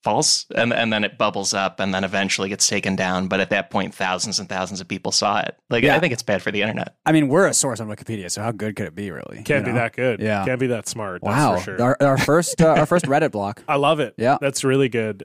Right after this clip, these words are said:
Speaker 3: Uh, thank you, Alex,
Speaker 1: Yeah.
Speaker 3: for that. We have a great listener block as well. This one is from Yaya, longtime fan of the show. "Hey, Dan. Hey, Stefan.
Speaker 2: Oh, I think
Speaker 3: Hey,
Speaker 2: I know what
Speaker 3: guest."
Speaker 2: this one is. <laughs> Yeah.
Speaker 3: Wait, I didn't get a hey?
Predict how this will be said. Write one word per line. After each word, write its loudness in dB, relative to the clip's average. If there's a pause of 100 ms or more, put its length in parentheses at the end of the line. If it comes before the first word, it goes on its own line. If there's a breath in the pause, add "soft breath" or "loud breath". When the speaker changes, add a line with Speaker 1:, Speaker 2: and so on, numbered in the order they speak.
Speaker 3:
Uh, 2
thank 0
you, 0
Alex, 4
Speaker 1:
Yeah. 2
Speaker 3:
for 2
that. 2
We 0
have 2
a 0
great 2
listener 2
block 2
as -4
well. 2
This -2
one 0
is -2
from -2
Yaya, 4 (520 soft breath)
longtime 0
fan 0
of -2
the 0
show. 4
"Hey, 2
Dan. 2
Hey, 2
Stefan. 2
Speaker 2:
Oh, 4
I 4
think 4
Speaker 3:
Hey, 6
Speaker 2:
I 4
know 4
what 6
Speaker 3:
guest." 2
Speaker 2:
this 2
one 2
is. 2
<laughs> -12
Yeah. 2 (440)
Speaker 3:
Wait, 2
I 0
didn't 2
get 4
a 4
hey? 2